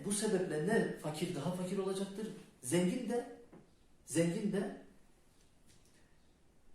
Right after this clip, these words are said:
şunu şöyle, şöyle söylemek lazım, zengin verdiği zaman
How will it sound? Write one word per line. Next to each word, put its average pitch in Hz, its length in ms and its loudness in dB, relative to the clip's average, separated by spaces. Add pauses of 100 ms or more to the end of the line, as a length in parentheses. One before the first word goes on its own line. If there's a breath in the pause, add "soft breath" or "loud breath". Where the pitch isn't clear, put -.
(280)
şunu 220 280 -4
şöyle, - 560 -2
şöyle 190 280 4
söylemek 143 520 -2
lazım, 113 280 -4
zengin 180 500 0
verdiği 151 340 2
zaman 156 420 -2